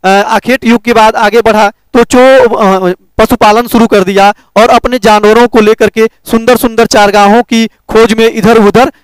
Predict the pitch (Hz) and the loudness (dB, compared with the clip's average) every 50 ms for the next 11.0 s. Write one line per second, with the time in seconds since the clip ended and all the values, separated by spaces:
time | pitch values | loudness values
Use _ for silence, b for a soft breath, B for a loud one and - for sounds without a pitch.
0 | _ _ - 151 175 214 220 214 208 - 233 214 202 185 - - 190 185 - 190 | _ _ -4 0 0 0 0 0 -2 0 0 0 0 0 0 -2 -2 -2 0 -2
1 | 180 151 - _ _ _ _ - 247 269 285 - 254 226 - - 269 262 262 269 | -2 -4 -4 _ _ _ _ 0 2 2 2 2 0 0 0 -2 0 0 2 0
2 | 269 262 240 - 247 240 254 269 - 233 240 240 233 214 - 247 240 240 220 226 | 0 -2 -2 -2 0 0 0 -2 -2 -4 -6 -4 -4 -4 -4 -2 -2 -2 -4 -4
3 | - _ _ _ - 202 185 220 220 233 254 240 220 214 214 233 - - 214 196 | -6 _ _ _ -6 -2 0 0 0 2 0 0 0 0 0 -2 0 0 0 0
4 | 202 - _ _ _ - 214 - 233 226 226 220 220 220 233 220 - - 196 190 | -2 -4 _ _ _ -2 -2 -2 -2 -2 -2 0 0 0 0 0 0 -2 0 0
5 | 202 208 - 208 190 185 190 190 185 - 190 180 160 190 185 170 147 b b b | 0 0 0 0 0 0 0 -2 -2 -4 -4 -4 -2 -2 -2 -2 -2 b b b
6 | b b 208 - - 254 233 226 - 262 277 - 302 269 247 - - 240 - 226 | b b -6 -4 -2 -4 -4 -2 -4 -4 -2 -2 -2 -4 -4 -2 -4 -2 0 0
7 | 220 - - 247 226 220 190 170 - _ _ _ _ 226 233 240 226 - 214 208 | -2 0 0 -2 -2 -2 -2 -4 -8 _ _ _ _ 0 0 0 0 -2 -2 -2
8 | 220 233 214 220 202 - 190 - - 208 196 196 202 202 - 208 185 151 - _ | 0 0 0 -2 -2 -2 -6 -4 -2 -2 0 0 -2 -4 -6 -10 -12 -12 -12 _
9 | _ _ _ _ _ - 196 269 254 - - 226 196 196 196 202 208 220 220 175 | _ _ _ _ _ -4 -4 -4 -4 -4 -2 0 0 0 0 -2 -2 -4 -4 -4
10 | 147 - _ _ _ _ _ 202 202 214 208 208 - 214 208 202 196 196 185 - | -6 -8 _ _ _ _ _ -4 -2 0 0 0 0 0 0 2 2 0 0 -2